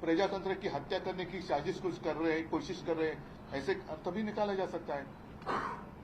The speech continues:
और इसीलिए जैसे मैंने कहा कि आज और कल, कल, कल ही हमने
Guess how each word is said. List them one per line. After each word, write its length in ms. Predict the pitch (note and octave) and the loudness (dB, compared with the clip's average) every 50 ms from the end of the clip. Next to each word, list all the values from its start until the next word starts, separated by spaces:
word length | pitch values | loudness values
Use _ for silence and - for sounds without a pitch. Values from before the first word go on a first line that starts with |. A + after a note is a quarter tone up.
| - - - - | -14 -12 -4 4
और 200 | D3+ D#3+ F3+ F3 | 6 6 8 8
इसीलिए 580 | E3+ E3 - G#3 G#3 G#3 G#3+ A3 A3 G#3+ - - - | 6 6 4 4 4 6 6 4 4 0 -4 -4 2
जैसे 240 | D#3+ E3 D#3+ G3+ G3 | 2 2 2 2 -2
मैंने 220 | F#3 F3+ F3 F#3 | 0 0 -2 -2
कहा 300 | F3 - D3+ C#3 C3+ C#3+ E3 G3 - - - - - - - F#3 | 0 4 4 4 6 4 2 2 0 -6 -12 -14 -14 -6 0 2
कि 380 | G3 G3+ G#3 G3+ G3 F#3+ - - - - - - - - - - - - C#3+ | 2 4 4 2 0 0 -4 -8 -12 -14 -14 -14 -14 -14 -12 -12 -6 2 8
आज 280 | D#3 F#3 G3+ F#3+ F#3+ | 10 10 10 10 8
और 220 | F#3+ F3+ F3+ - - | 6 4 4 4 4
कल, 140 | F#3 F3 D#3 | 6 6 6
कल, 340 | - - E3 E3 E3+ E3+ - - - | 6 6 6 6 6 6 2 -2 2
कल 220 | E3 F3 F3+ E3 E3 | 4 4 4 4 4
ही 100 | F#3 G3 | 4 4
हमने 440 | F#3+ F3+ F3+ F#3+ F#3 F#3 F#3 F3+ | 4 4 2 0 -2 -2 -2 -6